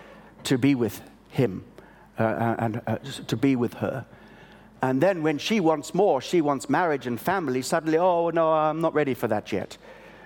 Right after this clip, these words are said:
Twenty years, thirty years, thirty-five years, not ready for that. And by that time, he's gone on and found somebody else that he can just have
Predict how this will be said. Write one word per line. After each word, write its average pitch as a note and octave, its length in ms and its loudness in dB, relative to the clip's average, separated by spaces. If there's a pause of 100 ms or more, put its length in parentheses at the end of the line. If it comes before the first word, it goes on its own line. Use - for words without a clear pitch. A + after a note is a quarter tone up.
(160)
Twenty C3 340 -2
years, G#2 340 -2
thirty C3+ 380 -2
years, G#2 440 -4 (100)
thirty-five B2 580 0
years, G#2 140 -4
not D#3+ 200 0
ready C3+ 160 0
for A#2+ 120 -4
that. A2+ 180 -2
And A#2+ 100 -2
by C3 180 0
that C3 260 0
time, A2 260 0 (240)
he's C#3 220 0
gone A#2 240 2
on A#2+ 220 0
and A2+ 220 -2
found A#2+ 380 -2 (180)
somebody B2+ 400 0
else B2 260 0
that A2+ 160 -2
he C3+ 180 2
can A2 240 -2
just C#3 340 -2 (180)
have C#3 400 -2